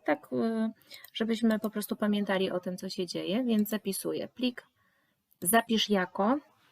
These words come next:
strona z obrazem po prawej, czyli kolejny mój plik. Zapisuję i wywołuję go w przeglądarce internetowej. I teraz zobaczcie,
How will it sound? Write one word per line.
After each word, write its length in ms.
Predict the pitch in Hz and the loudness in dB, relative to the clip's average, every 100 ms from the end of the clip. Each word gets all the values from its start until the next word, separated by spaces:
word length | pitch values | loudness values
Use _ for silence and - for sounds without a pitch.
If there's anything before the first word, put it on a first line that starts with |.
| _ _ _ _ _ _ _ _ _ _ _ _ _ _ _ _ _ | _ _ _ _ _ _ _ _ _ _ _ _ _ _ _ _ _
strona 560 | - - 240 240 226 220 | -14 -4 0 4 2 2
z 60 | |
obrazem 880 | - 180 202 214 208 208 208 202 208 - - - - - - - - - _ _ - - | -2 -2 2 2 2 2 0 0 -4 -12 -20 -14 -10 -10 -12 -20 -20 -20 _ _ -12 -4
po 100 | 202 | -4
prawej, 500 | - 180 175 - - | 0 0 2 0 -4
czyli 260 | 208 196 | -4 -4
kolejny 540 | - 214 208 208 190 170 | -2 0 2 2 0 -2
mój 220 | 165 175 | -8 -14
plik. 480 | - 269 285 - - - _ - _ _ _ _ _ | -4 0 0 -4 -14 -20 _ -20 _ _ _ _ _
Zapisuję 880 | 220 214 233 220 202 254 254 254 269 - _ _ _ _ _ _ - | -2 2 2 0 -2 2 4 4 2 0 _ _ _ _ _ _ 0
i 180 | 220 214 | 2 2
wywołuję 720 | 196 208 262 254 233 214 196 | 0 2 4 6 4 6 4
go 140 | 190 175 | 2 -2
w 120 | - | -2
przeglądarce 960 | - - 226 208 190 180 175 - 175 175 _ _ _ _ _ _ _ | -4 0 2 2 2 -2 -4 -4 -4 -4 _ _ _ _ _ _ _
internetowej. 920 | 233 220 196 180 170 - 156 147 131 - - - | 2 4 2 -2 -4 -6 -8 -4 -6 -6 -8 -6
I 80 | 233 | -2
teraz 300 | 220 202 185 | 0 0 -2
zobaczcie, 560 | 185 175 - - 302 | -2 -4 -4 0 0